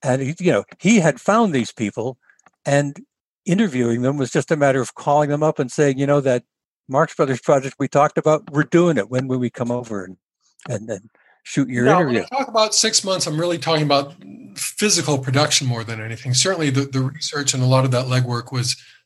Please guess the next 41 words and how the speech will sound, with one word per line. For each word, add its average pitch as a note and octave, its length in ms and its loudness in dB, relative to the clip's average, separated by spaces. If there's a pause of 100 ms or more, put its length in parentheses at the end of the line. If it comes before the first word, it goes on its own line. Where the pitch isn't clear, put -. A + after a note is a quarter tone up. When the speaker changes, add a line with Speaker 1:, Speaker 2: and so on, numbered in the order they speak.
Speaker 2:
done D#3 280 2
so C#3 140 0
we B2+ 100 0
could B2+ 220 -4
kind C#3+ 240 0
of B2+ 100 2
hit D3 160 -2
the C3 80 -10
ground B2 340 -2
running. B2 400 -2 (580)
But, C3 280 -4
uh, B2+ 420 2 (520)
six - 280 -4
months E3 220 0
is C3+ 100 2
still B2+ 420 -2
not C#3+ 220 2
a C3+ 40 2
lot B2 180 2
of B2 200 -8
time B2 280 -2
to - 140 -8 (160)
physically, B2+ 680 -4 (420)
you C3+ 60 -8
know, A2 100 -4
start A#2 280 -4
and A2 100 -14
finish - 300 -8
a - 20 -14
film. A2+ 380 -8 (420)
Speaker 1:
I, C#3+ 80 4
I D#3 240 4
was, C#3 260 2
I C#3+ 120 2
was, B2+ 480 -2 (100)
you E3 220 0
know, B2 180 0
impressed C#3 560 0
at B2 120 -2
the B2 100 -4
time C3 500 0